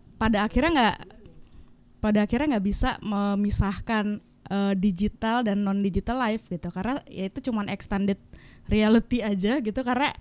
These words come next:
nggak ada perbedaan di situ gitu. Pada akhirnya yang menyedihkan gitu, fakta yang sangat menyedihkan adalah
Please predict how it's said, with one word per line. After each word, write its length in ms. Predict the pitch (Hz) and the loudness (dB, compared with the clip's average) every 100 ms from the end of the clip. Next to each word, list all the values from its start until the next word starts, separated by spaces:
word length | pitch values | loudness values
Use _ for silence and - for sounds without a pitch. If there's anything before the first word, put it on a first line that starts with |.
| - - - - - 233 | -16 -20 -20 -20 -8 2
nggak 160 | 214 208 | 4 4
ada 120 | 214 214 | 4 4
perbedaan 480 | - 208 214 226 | 4 4 2 0
di 80 | 233 | 0
situ 240 | 226 262 254 | -2 -4 -4
gitu. 180 | 196 196 190 | -4 -4 -4
Pada 240 | 208 196 | -2 0
akhirnya 240 | 214 240 277 | 0 0 -2
yang 80 | |
menyedihkan 800 | 247 220 208 214 - 226 226 277 | -2 -2 0 -2 -2 -4 -2 -2
gitu, 160 | 262 277 | -4 -6
fakta 320 | 262 254 - | -8 -6 -2
yang 240 | 220 220 226 | 0 0 -2
sangat 320 | 202 202 208 | -2 -2 -2
menyedihkan 500 | 208 196 214 262 269 | -2 0 0 0 2
adalah 240 | 214 247 | 2 0